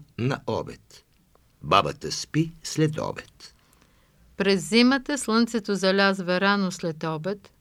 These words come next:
Speaker 2: а през лятото късно вечер.
Speaker 1: До вечера ще слушаме музика.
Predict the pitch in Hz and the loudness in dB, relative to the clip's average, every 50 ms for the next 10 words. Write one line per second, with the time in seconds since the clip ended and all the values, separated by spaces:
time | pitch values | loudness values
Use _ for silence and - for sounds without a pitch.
0 | _ _ - 190 170 156 - 175 170 156 160 170 170 175 180 175 - 196 196 - | _ _ -6 -6 -4 -4 -4 -4 -4 -2 -2 0 0 0 0 -2 -6 -8 -6 -4
1 | 220 233 247 _ _ _ - - 175 175 170 - 214 214 202 185 180 165 151 151 | -6 -6 -6 _ _ _ -6 -4 -4 -4 -2 -2 -2 -2 -2 0 -2 -2 -2 -2
2 | 151 - - 175 - - - _ _ _ _ _ _ _ - 80 76 80 87 78 | -6 -8 -10 -12 -12 -16 -20 _ _ _ _ _ _ _ -14 -6 -2 0 2 4
3 | 85 107 107 - - 147 151 175 185 - - 78 76 - 92 95 85 - 85 85 | 4 4 4 2 -2 -2 -2 -2 -4 -4 -6 -8 -10 -6 -6 -4 -4 -2 -2 -2
4 | 90 87 87 85 80 - - 62 62 - - - | -2 -2 -2 -4 -4 -4 -6 -8 -12 -14 -16 -18